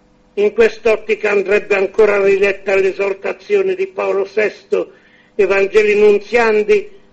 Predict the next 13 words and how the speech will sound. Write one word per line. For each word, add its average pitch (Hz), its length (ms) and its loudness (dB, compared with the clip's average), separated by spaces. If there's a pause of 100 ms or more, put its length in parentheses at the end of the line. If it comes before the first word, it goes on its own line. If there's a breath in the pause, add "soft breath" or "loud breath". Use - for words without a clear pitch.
(320)
che - 380 -4 (300)
il 202 200 -6
Papa 208 480 -2
Francesco 196 800 -2
fa 202 200 -6
bene 277 580 0 (340)
a 196 100 -6
definire 208 600 0
il 185 120 -2
miglior 196 520 -2
testo 202 420 -2
del 185 200 -2
Magistero 139 1000 0